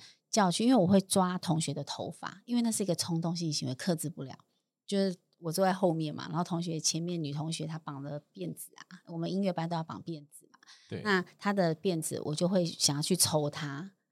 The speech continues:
Speaker 1: 然后或者是她有一个很漂亮，她用了很漂亮的发饰啊，我就会想要去碰她。
Speaker 2: 对。
Speaker 1: 对，然后呢，要不然就是上课很无聊，我就想要去踢前面的那个椅子。那小朋友是不是就会告状？同学就会告状，
Speaker 2: 是，是。
Speaker 1: 然后老师就叫我去坐垃圾桶旁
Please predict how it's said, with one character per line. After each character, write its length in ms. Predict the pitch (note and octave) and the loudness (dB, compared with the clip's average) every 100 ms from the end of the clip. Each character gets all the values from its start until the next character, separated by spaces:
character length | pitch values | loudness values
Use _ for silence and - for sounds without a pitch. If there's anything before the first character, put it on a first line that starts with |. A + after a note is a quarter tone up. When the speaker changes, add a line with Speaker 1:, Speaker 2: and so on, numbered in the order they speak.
| _ _ _ _ _ - | _ _ _ _ _ 2
Speaker 1:
然 120 | F3+ | 4
后 120 | A#3+ | 8
或 100 | C#4 | 10
者 140 | F#3+ | 8
是 120 | F3 G#3 | 6 4
她 200 | G#3+ G#3+ | 4 4
有 180 | F3+ | 4
一 80 | D#3 | 4
个 180 | D#3 D#3 | 4 2
很 140 | D#3+ | 2
漂 220 | D3+ G#3+ G#3 | 2 2 4
亮， 160 | G3+ | 2
她 100 | G3+ | 2
用 140 | A3 G#3 | 2 2
了 60 | |
很 120 | F3 | 0
漂 140 | E3 G#3 | 0 0
亮 100 | G3 | 0
的 80 | F3 | -2
发 220 | D#3 C3+ | -4 -4
饰 260 | - F3+ | -4 -4
啊， 180 | D#3+ C3+ - | -2 -2 -2
我 80 | |
就 100 | E3 | 2
会 100 | A#3+ | 4
想 140 | B3+ D#3 | 4 2
要 60 | |
去 100 | E3 | 0
碰 340 | F3+ - F3+ D#3 | -4 -2 -2 -2
她。 300 | E3 C#3 E2 | -4 -4 -6
Speaker 2:
对。 160 | G#3 - _ _ _ | -8 -14 _ _ _
Speaker 1:
对， 180 | - - - - | -8 -8 -8 -8
然 120 | F3+ | -2
后 180 | A3+ A3+ | 2 2
呢， 160 | F#3+ | 2
要 100 | G3 | 0
不 80 | G#3 | 0
然 160 | F3 F3 | 0 0
就 140 | F#3 | 2
是 400 | F3 - F3 D#3 | 2 2 2 0
上 320 | D3+ - G#3+ | -2 0 -2
课 100 | G3 | 0
很 140 | G3 D#3 | 0 0
无 140 | C#3+ | 0
聊， 240 | D3+ C#3+ A2+ | -2 -2 -4
我 60 | |
就 120 | D#3 F#3 | -2 -2
想 180 | F3+ | -2
要 60 | C#3 | -4
去 140 | E3+ | -4
踢 440 | E3+ - - F3 E3+ | -4 -4 -4 -4 2
前 300 | - D3+ F3 | 2 2 0
面 160 | E3+ | -4
的 120 | D3+ - | -6 -8
那 140 | D#3+ | -10
个 400 | E3 D3 - - _ | -12 -12 -10 -10 _
椅 160 | D#3+ C#3 | -8 -6
子。 280 | - D3 - _ _ _ | -6 -10 -16 _ _ _
那 120 | A#3+ B3 | -4 0
小 180 | F#3 | 0
朋 100 | D#3 | 0
友 60 | G3+ | -2
是 140 | F3+ | 0
不 40 | F3+ | 0
是 60 | |
就 100 | F3 | 0
会 80 | E3 | 0
告 240 | E3 D#3+ D3 | 0 -4 -6
状？ 300 | - D#3+ - - _ | -6 -6 -6 -14 _
同 140 | - F#3 | -2 2
学 120 | F#3+ | 2
就 120 | - | 2
会 100 | F#3 | 0
告 200 | E3 E3 | -2 -4
状， 0 | |
Speaker 2:
是， 20 | E3+ | -2
是。 60 | |
Speaker 1:
然 80 | E3+ | 0
后 80 | G#3 | 0
老 120 | D#3+ | 2
师 140 | - | 0
就 80 | F#3 | 0
叫 180 | E3+ D#3+ | 0 0
我 80 | D3+ | -2
去 120 | E3+ | -2
坐 180 | E3+ D#3+ | -2 0
垃 120 | D3+ | -2
圾 160 | D3+ - | -4 -6
桶 160 | - D3+ | -10 -10
旁 140 | - | -12